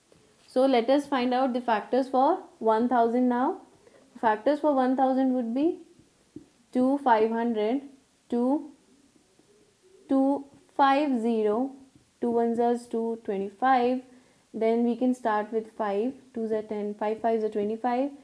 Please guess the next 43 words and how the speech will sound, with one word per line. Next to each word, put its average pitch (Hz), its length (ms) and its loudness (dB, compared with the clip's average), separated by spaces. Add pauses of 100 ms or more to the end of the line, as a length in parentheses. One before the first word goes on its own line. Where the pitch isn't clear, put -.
(320)
five 220 200 -2
fives 220 220 2
are 220 80 0
twenty-five, 220 500 -4
and 233 200 -6
five 202 200 -6
ones 196 220 -4
are 277 180 2 (160)
five. - 240 -10 (400)
So 220 80 -8
we 226 120 -4
can 247 180 0
write 240 220 4
the 254 80 0
factors 247 480 0
as 277 320 2
two 262 220 -4
into 269 260 -2
two 247 200 -4
into 254 260 -4
two 233 280 -4 (340)
into 233 220 -4
five 226 320 0
into 254 240 -4
five 208 280 -2
into 254 340 -2 (260)
five. 202 260 -6 (400)
So 208 60 -10
this 233 180 -2
can 262 200 2
be 262 80 2
written 262 280 0
as 302 280 0 (160)
two 254 160 0
raised 262 260 2
to 269 80 -2
power 254 260 2 (100)
three 285 280 -2 (340)
into 233 260 -2
five 226 340 0
raised 226 220 0
to 226 80 -4
power 226 360 0